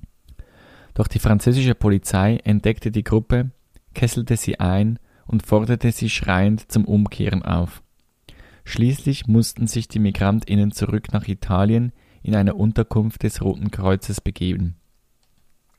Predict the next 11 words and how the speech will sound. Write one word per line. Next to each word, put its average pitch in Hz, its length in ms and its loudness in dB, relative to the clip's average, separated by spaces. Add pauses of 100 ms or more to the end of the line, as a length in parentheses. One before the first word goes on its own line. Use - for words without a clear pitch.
(840)
Dort 123 260 2
wurde 135 220 0
bei 110 120 2
einem 101 300 4
zehnjährigen 110 680 0
Mädchen 101 440 0
ein 98 160 2
schwerer 104 480 -2
posttraumatischer 104 880 -2
Schock - 320 -4
festgestellt. - 840 -6